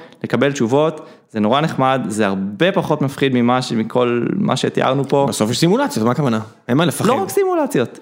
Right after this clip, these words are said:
Speaker 1: גם
Speaker 2: לא, אני
Speaker 1: סימולציות.
Speaker 2: אומר, מה זה משנה? מה אכפת לי בגדלים האלה, אם זה באמת נעשה מחשב, מחשוב קוונטי או לא? אני מדבר על נטו על האלגוריתמיקה, זה מה שמעניין.
Speaker 1: נכון.
Speaker 2: לפצח את האלגוריתמיקה.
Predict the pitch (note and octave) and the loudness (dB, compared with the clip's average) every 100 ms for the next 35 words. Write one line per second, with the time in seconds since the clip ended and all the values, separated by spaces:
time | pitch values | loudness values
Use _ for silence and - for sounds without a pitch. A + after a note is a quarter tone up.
0 | D3+ F#3+ F#4+ C4 E3 F#3+ G#3+ F#3 G#3+ A3+ | 0 2 2 2 2 2 2 2 2 2
1 | G3+ C3+ D3+ E3 E3+ D#3 C#3+ C#3+ D3 D3 | 2 2 2 0 0 2 2 4 4 4
2 | D3 C#3+ C3+ A#2+ C#3 C#3 C3+ C3 C#3 D3 | 4 4 2 2 2 4 2 2 2 0
3 | C#3 C3 - C#3 A#2+ D3+ B2+ C3+ C3+ D3+ | 0 0 2 2 2 2 2 2 2 2
4 | A#2 G#2+ B2 B2+ B2+ C3 B2+ B2 B2 D3 | 2 4 4 4 2 2 2 4 2 2
5 | C#3 G#2+ G2 A2 A#2+ G2+ F#2+ F#2+ F#2 - | 0 0 2 2 2 0 0 0 -2 -8
6 | _ A#2 G#2+ F#2+ G2+ A2+ - - B2 G#2+ | _ -2 -2 -4 -4 -2 -2 0 0 2
7 | C3+ B2+ C#3+ A2+ | 2 2 2 -2